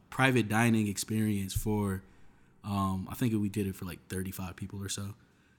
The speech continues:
Um, had planned it, everything out to the T. Uh, the only thing was, like, the area which we were cooking in, it didn't have a kitchen. <clears throat> So what we did is invested in these, uh, electric,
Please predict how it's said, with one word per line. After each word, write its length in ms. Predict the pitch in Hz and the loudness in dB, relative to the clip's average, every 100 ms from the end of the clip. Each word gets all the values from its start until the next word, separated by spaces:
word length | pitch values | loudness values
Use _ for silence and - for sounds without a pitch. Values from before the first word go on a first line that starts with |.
| _ _ _ - | _ _ _ -4
Um, 400 | 104 101 98 104 | -2 0 -2 -2
had 200 | 107 - | -2 2
planned 300 | 135 143 131 | 4 6 4
it, 140 | - | 2
everything 400 | 127 120 120 110 | 2 2 0 -2
out 140 | 110 98 | -2 -4
to 100 | 104 | -6
the 100 | 98 | -6
T. 500 | - 110 104 98 98 - | -4 -2 0 -2 -6 -10
Uh, 240 | 104 98 95 | -6 -4 -4
the 120 | 101 | -4
only 260 | 117 117 110 | 2 2 2
thing 340 | 113 110 104 | 0 0 0
was, 320 | 101 98 98 | -4 -6 -6
like, 200 | 101 98 - _ _ _ _ - | -8 -10 -14 _ _ _ _ -8
the 120 | 92 | 2
area 480 | 117 127 123 113 107 | 6 8 8 6 4
which 180 | 104 - | 0 0
we 120 | 101 | -2
were 100 | 95 | -2
cooking 440 | - 123 117 101 | 0 0 2 0
in, 360 | 98 98 95 95 | 0 -2 -4 -6
it 120 | 104 98 | -6 -2
didn't 200 | 107 95 | -2 -4
have 160 | 98 | -8
a 60 | 95 | -6
kitchen. 360 | 117 101 90 - _ _ _ _ - | -4 -4 -8 -14 _ _ _ _ -2
<clears throat> 100 | - 62 52 - - | 2 2 0 -8 0
So 440 | 127 113 101 92 - - _ _ _ _ _ - | 4 6 4 0 -8 -20 _ _ _ _ _ 2
what 100 | 113 | 6
we 120 | 113 | 6
did 300 | 95 123 127 | 6 8 8
is 160 | 101 101 | 6 2
invested 460 | 95 104 101 110 | 0 0 0 0
in 140 | 101 95 | 2 2
these, 320 | 92 92 92 | 0 -2 -6
uh, 260 | - 92 98 | -10 -10 -8
electric, 400 | 95 101 101 95 | -4 -2 -2 -6